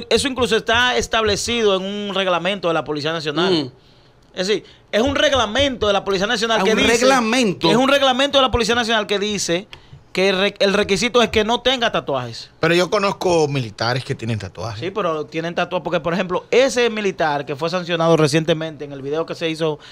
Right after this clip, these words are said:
Speaker 1: viral,
Speaker 2: Ajá.
Speaker 1: es un militar que probablemente tiene que tener veinte, veinte años, quince años en la Policía Nacional y
Speaker 2: Mm.
Speaker 3: O sea,
Speaker 1: probablemente
Speaker 3: si es recién
Speaker 1: y
Speaker 3: ingreso,
Speaker 1: pro-,
Speaker 3: no
Speaker 1: y
Speaker 3: importa.
Speaker 1: probablemente
Speaker 2: Sí,
Speaker 1: al
Speaker 2: sí
Speaker 1: momento
Speaker 2: importa.
Speaker 1: de él ingresar no se, no existía,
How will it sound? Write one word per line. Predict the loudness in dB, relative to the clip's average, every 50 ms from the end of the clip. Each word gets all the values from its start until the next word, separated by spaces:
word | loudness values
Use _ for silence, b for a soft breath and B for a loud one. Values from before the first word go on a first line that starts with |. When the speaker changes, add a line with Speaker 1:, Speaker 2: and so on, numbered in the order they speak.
| B B -4
Speaker 1:
viral, | 0 2 2 2 2 0 -4 -6 0
Speaker 2:
Ajá. | 2 4 4 4 2 0 -2 b b b b
Speaker 1:
es | 0
un | 2 2 2
militar | 2 2 2 2 2 2 0 -2 -2 -2
que | -4 -6
probablemente | -6 -2 -2 -2 0 -2 -2 -2 -4 -6 -6 -8
tiene | -8 -8 -10 -6
que | -8 -8
tener | -8 -8 -10 -10 -10 -6
veinte, | -2 -2 -2 -2 -2 -2 -4 -4
veinte | -4 -4 -6 -4 -2 -2 0
años, | 0 -2 -2 -6 -8 -6
quince | -6 -8 -6 -2 -2
años | -2 0 0 0
en | -2
la | -2 -2
Policía | -2 -6 -6 -4 -4 -4
Nacional | -4 -4 -4 -4 -2 0 0 2 2
y | 4
Speaker 2:
Mm. | 4
Speaker 3:
O | 6
sea, | 6 6
Speaker 1:
probablemente | 6 6 4 4 4 4
Speaker 3:
si | 4
es | 4 4 4
recién | 4 2 2 2 2 2 2 2
Speaker 1:
y | 2
Speaker 3:
ingreso, | 2 2 4 4 4 2 2
Speaker 1:
pro-, | 2 2
Speaker 3:
no | 2 2
Speaker 1:
y | 2
Speaker 3:
importa. | 2 2 2 4 4 4 4
Speaker 1:
probablemente | 4 4 4 4 4 4 4 4 4 4 4 2 2 2 0 0 -2 -2 -2 -4 -4 B B
Speaker 2:
Sí, | B 0 2 4
Speaker 1:
al | 6 6 6
Speaker 2:
sí | 6
Speaker 1:
momento | 6 6 6 4 4 4 4 4
Speaker 2:
importa. | 6 6
Speaker 1:
de | 6 4
él | 4
ingresar | 2 2 2 2 2 2 2 2 2 2 2 0 -2 -8 b b b b b b b -16 -10
no | -6 -2 0 2 2 2
se, | 0 -2 -2
no | 0 0 0
existía, | 0 0 -2 -4 -2 -4 -6 -6 -4 -4 -2 2 2 2 0 0 -4 -14